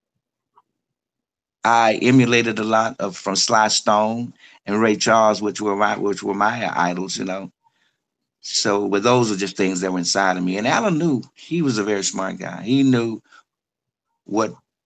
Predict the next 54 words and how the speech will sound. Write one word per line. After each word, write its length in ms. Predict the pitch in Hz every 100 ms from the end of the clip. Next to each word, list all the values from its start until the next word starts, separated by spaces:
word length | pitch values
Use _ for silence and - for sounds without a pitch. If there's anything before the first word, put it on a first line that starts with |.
| _ _
was 200 | 95 92
in 100 | 95
my 140 | 90
soul, 560 | 82 - 95 87 85 82
you 120 | 92
know. 280 | 87 87 87 - - _ _ _ _ _ _ _ _ _ _ -
So 520 | - 104 98 95 92
he 220 | 104 123
let 160 | 123 104
me 100 | 101
be 160 | 92
comfortable, 600 | - 92 85 - 62 64 _ _ _
you 140 | 90 90
know, 300 | 87 80 - _ _ _ _ _ _ _
and 100 | 85
he 80 | 104
let 180 | 104 98
me 140 | 95
be 180 | 95 92
me. 320 | 95 90 92 - _ _ _ _ _ _ _
And 100 | 87
he, 220 | 92 113 107
he 120 | 120
wasn't 300 | 123 101 87
such 260 | 101 87
a 60 | 85
dictator, 460 | 85 82 78 80 87
you 160 | 90
know. 240 | 87 82 87
I've 180 | 101 117
seen 240 | - 104
some 240 | 92 107 92
producers 500 | 92 90 87 90 87
that 100 | 82
just 240 | 92 82
bam 260 | 92 98 98
guys, 480 | 95 95 95 95 - - -
hit 140 | - 85
him, 80 | 92
say, 120 | 101
"No, 160 | 123
I 40 | 120
don't 120 | 123
want 160 | 113 101
you 40 |
to 60 | 104
do 60 |
this. 160 | 98 101
I 60 |
want 180 | 104 101
you 60 | 92
to 60 |
be 140 | 95 92
this. 220 | 95